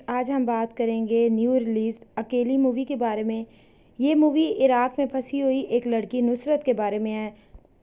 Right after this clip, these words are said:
मज़ीद इस तरह की videos की explanation देखने के लिए हमारे channel को like, share and subscribe करना मत भूलिएगा।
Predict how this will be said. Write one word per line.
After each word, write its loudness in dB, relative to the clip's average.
मज़ीद 8
इस 4
तरह 6
की 2
videos 2
की -2
explanation 4
देखने 4
के -4
लिए 4
हमारे 4
channel 2
को 0
like, 6
share 2
and -8
subscribe 0
करना 0
मत 2
भूलिएगा। 0